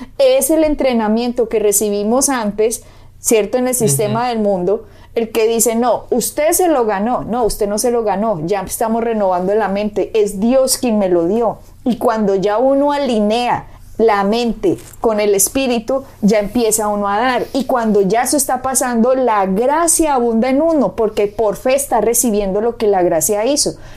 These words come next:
Speaker 1: ¿Cómo yo puedo decir que tengo fe en que Jesucristo me ha enriquecido si yo no doy?
Speaker 2: Ujú.
Speaker 1: No, yo puedo decir, "Sí, Dios hizo eso, pero yo no doy, entonces no lo he recibido".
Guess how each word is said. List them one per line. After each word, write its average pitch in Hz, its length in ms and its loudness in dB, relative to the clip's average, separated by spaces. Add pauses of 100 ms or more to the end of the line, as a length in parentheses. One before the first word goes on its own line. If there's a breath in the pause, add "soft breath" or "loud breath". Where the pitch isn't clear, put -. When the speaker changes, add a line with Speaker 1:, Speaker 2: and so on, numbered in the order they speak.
Speaker 1:
¿Cómo 277 300 2
yo 302 200 2
puedo 302 220 0
decir 240 340 0
que 240 140 -4
tengo 262 320 0
fe 269 160 -4
en 254 100 -2
que 262 120 -2
Jesucristo 220 680 -2 (220 loud breath)
me 220 160 0
ha 202 100 -2
enriquecido 202 760 0 (200 loud breath)
si 254 240 2
yo 208 100 2
no 202 160 0
doy? 214 320 0 (160)
Speaker 2:
Ujú. 131 400 -2 (320)
Speaker 1:
No, 180 180 2
yo 208 180 2
puedo 208 180 0
decir, 240 300 2
"Sí, 285 200 0
Dios 220 260 0
hizo 262 240 0
eso, 277 260 -2
pero 262 200 0
yo 202 180 2
no 208 180 -2
doy, 214 320 0
entonces 208 480 -2
no 233 120 -2
lo 233 100 -2
he 233 40 -2
recibido". 233 640 0